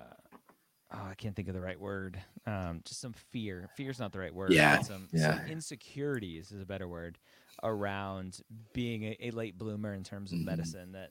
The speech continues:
Speaker 1: that
Speaker 2: Yeah.
Speaker 1: that's not right, or medical schools won't like that because of all these other students who knew from a young age.
Speaker 2: Yeah.
Speaker 1: And that's just not true, right?
Speaker 2: Nope.
Speaker 1: You, you run your own race, tell your own story.
Speaker 2: Yeah,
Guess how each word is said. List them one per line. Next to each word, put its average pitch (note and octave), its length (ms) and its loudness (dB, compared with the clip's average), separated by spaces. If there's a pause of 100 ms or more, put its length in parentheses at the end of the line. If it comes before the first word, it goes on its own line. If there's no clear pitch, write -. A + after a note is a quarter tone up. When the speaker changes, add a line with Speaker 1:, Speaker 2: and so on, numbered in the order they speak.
Speaker 1:
that G2 180 -6
Speaker 2:
Yeah. D3+ 200 2
Speaker 1:
that's A2+ 280 -6
not A#2 260 -4
right, G2+ 500 -6
or G#2+ 140 -4
medical G#2+ 380 -4
schools G#2 400 -8
won't G#2 260 -8
like G2+ 280 -6
that E2+ 260 -4
because G2+ 260 -6
of G2 100 -10
all F#2+ 200 0
these F#2 280 -2
other G2+ 320 0
students F#2+ 460 -8
who F#2+ 160 -6
knew A#2+ 400 0
from G#2+ 200 -2
a - 20 -2
young G#2 240 2
age. G2 400 0 (180)
Speaker 2:
Yeah. C#3+ 340 4
Speaker 1:
And G#2 80 0
that's G2 140 0
just F2 160 -10
not D#2+ 220 -14
true, D#2+ 260 -12 (140)
right? F#2 180 -4
Speaker 2:
Nope. D#3 160 6
Speaker 1:
You, F2+ 120 -6 (180)
you G2+ 400 -4
run A#2 180 4
your A2 140 6
own A2+ 100 4
race, G#2 260 2
tell G#2+ 200 -4
your G2 120 -2
own G2+ 120 -4
story. F#2+ 420 -6 (540)
Speaker 2:
Yeah, C3 220 12